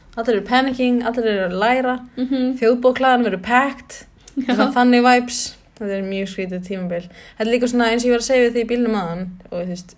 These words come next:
Speaker 1: hlustendur vita náttúrulega ekki, ég var að segja við þig í bílnum áðan, en þú
Speaker 2: Einmitt.
Speaker 1: veist, ég var samt að segja við Evu í bílnum áðan að, hérna, að það er svo langt, ok, sko, þú ferð í lokapróf í desember, svo ferð aftur lokapróf í maí,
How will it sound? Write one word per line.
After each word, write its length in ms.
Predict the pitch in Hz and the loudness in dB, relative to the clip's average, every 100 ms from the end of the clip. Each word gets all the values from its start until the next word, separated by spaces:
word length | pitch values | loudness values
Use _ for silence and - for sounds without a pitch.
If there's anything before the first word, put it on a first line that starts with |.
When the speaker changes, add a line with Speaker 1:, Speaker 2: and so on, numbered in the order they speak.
| - | -14
Speaker 1:
hlustendur 380 | 190 185 175 175 | -10 -8 -6 -6
vita 160 | 175 | -6
náttúrulega 220 | 175 175 170 | -8 -8 -8
ekki, 60 | 170 | -6
ég 20 | |
var 80 | 175 | -4
að 80 | |
segja 140 | 196 175 | -2 -2
við 80 | 175 | -2
þig 120 | 175 | -6
í 40 | |
bílnum 220 | 175 175 175 | -6 -6 -6
áðan, 220 | 170 165 | -6 -2
en 100 | 220 | 0
þú 40 | |
Speaker 2:
Einmitt. 240 | 240 277 - | 0 -2 -4
Speaker 1:
veist, 320 | 294 311 285 | 2 2 4
ég 60 | 294 | 2
var 60 | 233 | 2
samt 140 | 220 | 0
að 40 | 247 | 2
segja 140 | 233 | 4
við 100 | 214 | 4
Evu 80 | 220 214 | 2 2
í 40 | |
bílnum 240 | 220 208 180 | 2 0 -2
áðan 220 | 165 - | -4 -4
að, 80 | 202 | -2
hérna, 320 | 185 185 180 175 175 - - - - - | -4 -2 -4 -4 -8 -14 -20 -20 -20 -6
að 40 | 208 | -2
það 40 | |
er 60 | 214 | 0
svo 120 | 208 | 2
langt, 440 | 247 339 - - - | 2 0 -10 -20 -4
ok, 140 | 220 202 180 | -2 0 -2
sko, 160 | 190 | -4
þú 200 | 185 214 | -4 -2
ferð 200 | 247 262 | 2 2
í 120 | 247 254 | 0 0
lokapróf 480 | 254 202 196 185 - - _ _ 214 | 0 0 -2 -2 -6 -18 _ _ -4
í 260 | 208 208 | -2 -2
desember, 400 | 214 190 180 185 208 - - - - | -4 -4 -2 -4 -6 -16 -20 -20 -8
svo 120 | 233 | 0
ferð 100 | 240 | 2
aftur 180 | 254 233 240 | 2 0 0
lokapróf 280 | 240 240 | 2 0
í 60 | 233 | 2
maí, 300 | 180 175 | 0 0